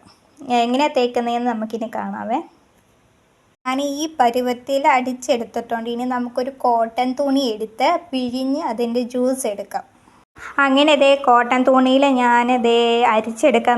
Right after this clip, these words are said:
വേണ്ടി പോവാണ്. ഇനി നമുക്ക് തലയിൽ നമുക്ക് തേക്കാവേ. ഞാൻ വെളിയിൽ നിന്നാണ് വീഡിയോ എടുക്കുന്നത്. അകത്ത് അത്രയും പ്രകാശമില്ല. അപ്പം നമുക്ക് തേക്കാം. ഉം, തേക്കുന്നതിന് മുമ്പ് ഞാനൊരു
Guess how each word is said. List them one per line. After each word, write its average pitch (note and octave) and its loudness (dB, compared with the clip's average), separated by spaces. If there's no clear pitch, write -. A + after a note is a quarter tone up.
വേണ്ടി A#3 0
പോവാണ്. A3+ 4
ഇനി C4 2
നമുക്ക് B3 -2
തലയിൽ A#3 2
നമുക്ക് A3+ -4
തേക്കാവേ. A3 0
ഞാൻ C4 0
വെളിയിൽ C#4 2
നിന്നാണ് A#3+ -4
വീഡിയോ B3 -4
എടുക്കുന്നത്. A3+ -6
അകത്ത് A#3 -2
അത്രയും C4 -4
പ്രകാശമില്ല. A#3 -2
അപ്പം C#4+ -6
നമുക്ക് C4+ -2
തേക്കാം. A#3 -2
ഉം, A#3+ -6
തേക്കുന്നതിന് C4+ -2
മുമ്പ് C4+ -2
ഞാനൊരു B3+ -2